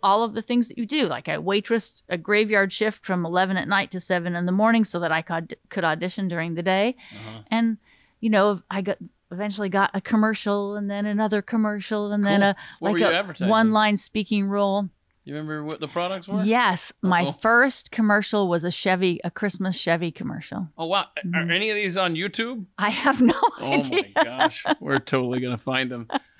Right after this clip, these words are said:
Speaker 2: Okay, so,
Speaker 1: <laughs>
Speaker 2: all right. You, when, when did you meet Shannon, your husband?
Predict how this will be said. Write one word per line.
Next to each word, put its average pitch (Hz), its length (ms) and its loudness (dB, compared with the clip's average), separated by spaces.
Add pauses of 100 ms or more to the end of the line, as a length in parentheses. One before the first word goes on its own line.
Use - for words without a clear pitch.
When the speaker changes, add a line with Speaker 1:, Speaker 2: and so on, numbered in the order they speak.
(160)
Speaker 2:
Okay, 254 440 0
so, 226 360 -2 (200)
Speaker 1:
<laughs> - 160 -20
Speaker 2:
all 202 140 -2
right. 143 240 -2 (420)
You, 185 640 -4 (340)
when, 202 260 -2
when 233 80 0
did 226 140 -6
you 208 80 -8
meet 196 200 -8
Shannon, 139 380 -10
your 120 80 -14
husband? 113 360 -14